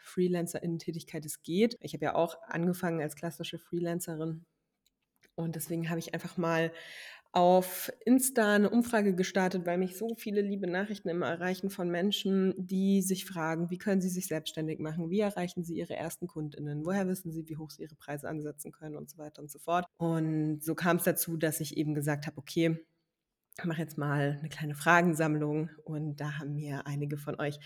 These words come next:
Fragen eingereicht und die möchte ich heute ausführlich in dieser Podcast-Folge beantworten, weil ich der Meinung bin, dass das Format einfach ein bisschen mehr Tiefe zulässt, als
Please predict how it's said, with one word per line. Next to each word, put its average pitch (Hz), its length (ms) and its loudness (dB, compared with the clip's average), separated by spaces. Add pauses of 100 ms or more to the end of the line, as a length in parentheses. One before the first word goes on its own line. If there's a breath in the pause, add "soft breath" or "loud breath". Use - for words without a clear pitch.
(300 loud breath)
Fragen 151 300 -4
eingereicht 185 840 4
und 165 260 -2
die 156 80 -2
möchte 147 260 -4
ich - 140 -14
heute 147 280 -4
ausführlich 147 480 -8
in 151 100 -8
dieser 151 180 -8
Podcast-Folge 151 800 -8
beantworten, 175 480 6
weil 151 140 4
ich 151 80 0
der 147 100 -6
Meinung 139 320 -2
bin, 139 160 -4
dass 135 180 -6
das - 200 -10
Format 135 420 -6
einfach 143 280 -12
ein 143 80 -8
bisschen 143 280 -8
mehr 139 140 -8
Tiefe 151 320 -10
zulässt, 139 520 -6
als 135 300 -6